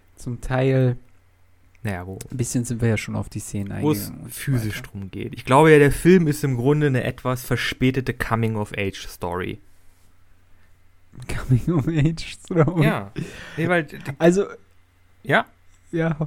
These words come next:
Speaker 1: sag du.
Speaker 2: Der Gary King, der hat halt diesen einen Moment gebraucht, um sein Leben quasi so einen Kickstart zu geben, um richtig durchzustarten.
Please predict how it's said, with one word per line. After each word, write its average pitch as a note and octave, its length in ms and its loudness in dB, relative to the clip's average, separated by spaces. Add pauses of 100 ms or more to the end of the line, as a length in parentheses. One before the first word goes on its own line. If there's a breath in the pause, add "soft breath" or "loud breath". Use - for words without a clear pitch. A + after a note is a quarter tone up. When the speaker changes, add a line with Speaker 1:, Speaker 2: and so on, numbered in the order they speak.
(160)
Speaker 1:
sag F3 320 4
du. - 80 -2
Speaker 2:
Der D3 80 2
Gary F#3 320 6
King, G#3+ 520 0 (840 soft breath)
der C3 120 2
hat F3+ 140 2
halt G3 240 2
diesen E3 220 0
einen D3 300 4
Moment D3 340 4
gebraucht, D3 500 4
um C3 160 0
sein C3+ 260 2
Leben B2+ 380 2
quasi C3 460 2
so B2 100 0
einen A#2+ 160 -4
Kickstart - 720 -2
zu D#3 140 -4
geben, D3 580 0 (120)
um C#3 480 4
richtig C3 440 0
durchzustarten. F#2+ 840 0